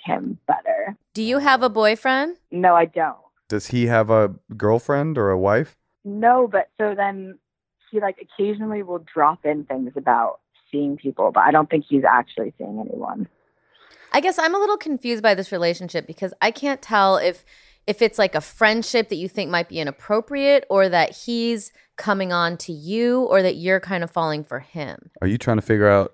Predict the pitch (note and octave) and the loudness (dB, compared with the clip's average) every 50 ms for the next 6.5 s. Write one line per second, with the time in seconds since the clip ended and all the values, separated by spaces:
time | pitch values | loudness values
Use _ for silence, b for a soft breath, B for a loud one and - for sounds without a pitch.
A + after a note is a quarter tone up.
0 | _ - F#2+ G2 G2+ G2 G2 F#2 F2 E2 F2+ G2 F#2+ F2+ - - E2+ - - F#2+ | _ -4 0 2 2 2 2 2 0 -2 -4 -4 -4 -4 -4 -6 -8 -4 -4 -4
1 | F2+ F#2+ F#2+ - G2 F2+ F2 E2 C#2+ D2+ D#2 D#2 F2 - - - G2+ F#2+ G2 F#2+ | -2 -4 -4 -4 -2 0 0 0 0 0 -2 -4 -4 -4 -6 -2 2 2 2 2
2 | G2+ G#2 A2 - _ _ _ _ _ - F#2+ F#2+ F#2 E2+ F#2+ F#2+ F#2+ G2+ G2+ G2+ | 2 0 -2 -4 _ _ _ _ _ -2 0 0 0 0 0 0 0 0 0 0
3 | G2+ G2 G3+ F#3+ G3+ B3+ C#4 C#4 C#4 C4 A#3+ A#3+ A#3+ A#3+ A#3+ A#3+ - - _ _ | -2 -2 0 2 4 4 6 6 4 4 4 4 6 6 6 4 4 0 _ _
4 | _ _ _ _ _ - A3 G#3+ A3+ B3 B3 B3 A#3 A3+ A3 - A#3+ G#3 A3+ A#3 | _ _ _ _ _ -2 2 4 6 6 6 6 4 2 2 0 0 2 2 0
5 | B3 - D4+ - - D4+ D4 C#4 A#3+ A3 G#3 - _ _ _ _ _ - G#3+ G#3+ | 0 -2 -8 -14 -10 -10 -6 -4 -4 -4 -4 -6 _ _ _ _ _ -12 -8 -6
6 | G#3+ G#3+ - _ _ - F#3+ G3 G3 | -6 -6 -8 _ _ -10 -8 -8 -8